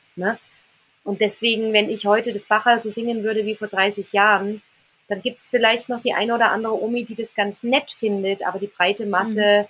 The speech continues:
Speaker 1: wird's nicht mehr gut finden.
Speaker 2: Mhm.
Speaker 1: Und deswegen, äh, war der, der Schritt von, von dem, was ich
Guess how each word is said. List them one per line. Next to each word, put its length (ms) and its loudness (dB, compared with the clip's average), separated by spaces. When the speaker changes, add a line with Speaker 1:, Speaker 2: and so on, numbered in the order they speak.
Speaker 1:
wird's 220 -6
nicht 180 -6
mehr 220 -4
gut 220 -12
finden. 460 -12
Speaker 2:
Mhm. 360 -6
Speaker 1:
Und 320 -4
deswegen, 680 2
äh, 400 4
war 200 6
der, 320 6
der 180 2
Schritt 380 2
von, 360 -2
von 200 -4
dem, 240 0
was 180 4
ich 160 -12